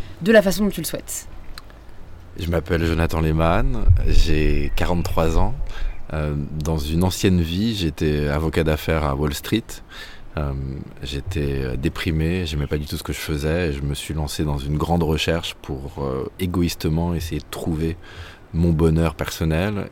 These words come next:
Speaker 2: Et, euh, grâce à cette recherche, euh, j'ai non seulement découvert plus de bonheur,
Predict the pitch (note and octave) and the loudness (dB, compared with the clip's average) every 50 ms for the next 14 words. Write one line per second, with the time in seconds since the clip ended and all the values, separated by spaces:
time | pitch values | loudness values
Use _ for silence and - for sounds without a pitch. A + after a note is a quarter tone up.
0 | - - C#2+ C#2 C#2 C#2 C#2 C#2+ C#2 C#2 C2+ C2 C2+ C2+ C#2+ C#2+ - - - - | -8 -4 -2 -2 0 0 -2 -2 -2 -2 -2 -4 -4 -6 -8 -10 -14 -18 -18 -18
1 | - - - - D2+ D2 D#2 E2+ - D#2+ - - D#2 - - E2+ D#2 - - G2+ | -18 -18 -14 -10 -4 -2 -2 0 0 0 -2 -2 -2 0 0 0 0 2 2 2
2 | G#2+ G#2+ - - - D#2 D2+ D2+ - - - D2 C#2+ D2+ D2 D2 C#2+ C#2+ C#2+ D2 | 2 2 -2 -2 -2 -2 -2 -2 -4 -4 -6 -4 -2 -2 -2 0 0 -2 0 0
3 | D#2+ E2 - - F#2 E2 E2 E2+ E2+ E2+ E2 E2 D#2+ D#2 D2 D2+ D2+ C#2+ D#2 - | -2 -2 0 0 0 2 2 2 2 2 2 0 0 -2 -4 -6 -4 -4 -6 -6
4 | - - D#2 D#2 D#2+ - - - - A2 A2 G#2+ G2+ F2+ F2+ E2 E2+ F2 E2+ F2 | -4 -4 -2 -2 -2 -4 -8 -6 -2 0 2 2 4 4 2 4 4 4 4 4
5 | F2+ G2+ G#2+ A2+ | 2 2 0 -2